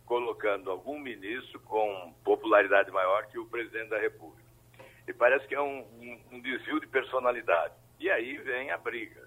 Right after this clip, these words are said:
batem cabeça, né? E, obviamente, há também, sempre, uma tentativa de transferir responsabilidade. O sucesso é só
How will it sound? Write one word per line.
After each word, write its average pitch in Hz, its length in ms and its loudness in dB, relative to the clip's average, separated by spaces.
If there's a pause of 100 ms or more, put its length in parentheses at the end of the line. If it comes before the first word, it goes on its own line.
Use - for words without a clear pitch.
(600)
batem 107 360 0
cabeça, 95 720 -2
né? 104 180 -12 (720)
E, 104 80 -6
obviamente, 120 720 0
há 120 140 -2
também, 110 560 -6 (180)
sempre, 110 480 -4 (440)
uma 107 180 -2
tentativa 107 800 -2 (800)
de - 120 -14
transferir 123 960 -2
responsabilidade. 104 1080 -2 (600)
O 135 120 0
sucesso 170 560 4
é 180 60 0
só 180 240 4